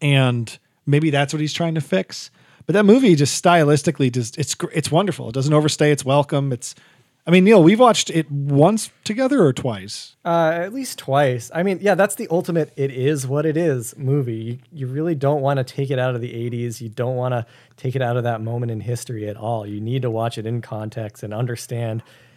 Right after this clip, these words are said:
Speaker 2: uh, th-, you know, it's, it's, like, the middle of, like, the Reagan era, you know, and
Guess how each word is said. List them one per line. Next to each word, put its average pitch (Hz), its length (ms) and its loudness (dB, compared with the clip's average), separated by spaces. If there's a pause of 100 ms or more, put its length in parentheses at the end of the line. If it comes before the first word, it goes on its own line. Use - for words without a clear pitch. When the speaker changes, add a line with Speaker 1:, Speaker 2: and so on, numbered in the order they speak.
(400)
Speaker 2:
uh, 123 380 -4 (240)
th-, 156 120 -10 (140)
you 226 80 -2
know, 143 240 0
it's, - 320 -2 (400)
it's, 139 240 -4
like, 147 280 -2
the 135 120 -2
middle 139 300 0
of, 139 180 -4
like, 139 200 0
the 123 100 -2
Reagan 135 480 -2
era, 127 440 -2
you 127 140 -4
know, 123 280 -2
and 120 240 -4